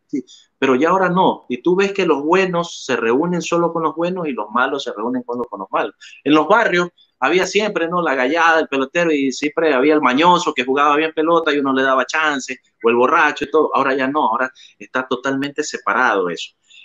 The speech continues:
Y eso es lo que me dice esta, mi querida amiga, que hay personas que están ascendiendo, ¿verdad?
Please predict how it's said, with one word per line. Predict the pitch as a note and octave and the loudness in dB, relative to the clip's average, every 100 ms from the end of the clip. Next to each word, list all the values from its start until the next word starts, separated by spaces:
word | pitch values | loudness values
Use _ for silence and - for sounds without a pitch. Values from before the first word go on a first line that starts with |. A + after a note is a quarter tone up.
| - | 2
Y | C#3 D3 | 4 6
eso | D#3 E3 F3+ | 4 0 -4
es | E3 | -2
lo | E3 | -2
que | - A#2+ - _ _ _ _ | -2 -4 -6 _ _ _ _
me | A#2+ | -2
dice | A#2+ C3 C3 C3 A#2+ | 0 0 0 -2 0
esta, | A2+ A#2+ A#2+ - A#2 A2 G#2+ | 0 -2 -6 -2 0 2 0
mi | G2+ A2 | -2 -4
querida | A2 A#2 B2 | 0 2 2
amiga, | D3+ B2 B2+ - _ - _ | 2 2 0 -6 _ -20 _
que | C#3+ C#3 - _ _ _ _ _ _ _ _ _ _ | 0 0 -2 _ _ _ _ _ _ _ _ _ _
hay | - D#3 F3 - _ | -2 -2 -2 -6 _
personas | C3+ B2 E3 F3 - | -6 -6 -6 -6 -8
que | C3 | -12
están | - C#3+ | -10 -8
ascendiendo, | D3+ D3 B2+ A#2 B2+ C#3 G#2 E2+ E2 - _ _ _ _ | -6 -8 -10 -8 -4 -4 -4 -8 -14 -18 _ _ _ _
¿verdad? | F#2+ A2 B2 | -2 0 -2